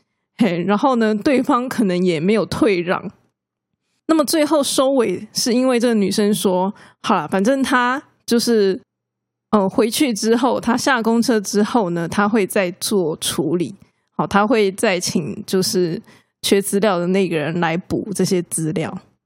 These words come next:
这样子。好，所以呢，终于结束了这个 <laughs> 争吵的电话。我在旁边坐着，就一直听那个女生在电话那边吵架。老实说不是很舒服啦，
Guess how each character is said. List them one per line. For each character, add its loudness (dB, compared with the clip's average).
这 -2
样 -6
子。 -10
好， -2
所 2
以 2
呢， 0
终 2
于 2
结 0
束 0
了 2
这 0
个 2
<laughs> -20
争 2
吵 0
的 -6
电 0
话。 0
我 2
在 2
旁 0
边 2
坐 2
着， -2
就 0
一 -2
直 -2
听 0
那 2
个 2
女 0
生 0
在 2
电 0
话 2
那 -2
边 0
吵 -4
架。 -4
老 2
实 2
说 4
不 -2
是 0
很 -2
舒 0
服 -2
啦， 0